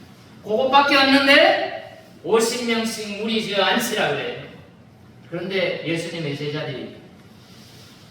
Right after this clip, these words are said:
예수님이 시키는 대로 했다고 오늘 말씀 읽은 거에 나와 있잖아요. 그리고 예수님이 하늘을 향해서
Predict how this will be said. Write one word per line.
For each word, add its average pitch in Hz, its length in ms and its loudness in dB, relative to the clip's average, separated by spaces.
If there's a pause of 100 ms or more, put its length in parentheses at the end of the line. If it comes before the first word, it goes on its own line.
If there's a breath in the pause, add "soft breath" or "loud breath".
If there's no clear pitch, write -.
(160)
예수님이 156 420 -2
시키는 160 500 -8
대로 135 180 -6
했다고 180 520 -4
오늘 156 140 -4
말씀 143 340 -4
읽은 151 380 -4
거에 117 140 -6
나와 - 240 -12
있잖아요. - 340 -14 (2000)
그리고 143 300 0
예수님이 143 680 -4 (520)
하늘을 143 420 -4
향해서 113 340 -12